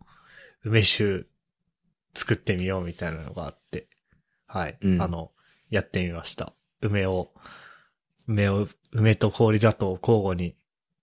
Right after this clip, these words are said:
Speaker 1: 瓶にぶち込んで、酒を注いで、で、半年ぐらい寝かせるっていう。
Speaker 2: いいね。
Speaker 1: まあ、そういうことするの初めてなんで、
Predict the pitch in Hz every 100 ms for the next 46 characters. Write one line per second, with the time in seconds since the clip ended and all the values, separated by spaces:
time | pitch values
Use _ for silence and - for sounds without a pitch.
0 | _ 104 95 90 90 - - 90 85 -
1 | - - - - 98 90 - _ _ _
2 | _ - 104 107 90 87 - - - _
3 | _ _ _ _ _ - 95 110 104 -
4 | 101 98 82 87 95 98 - 90 - -
5 | - 60 - - 90 85 82 82 87 95
6 | - _ 117 107 117 123 127 - - 98
7 | 90 98 104 104 90 90 82 80 80 -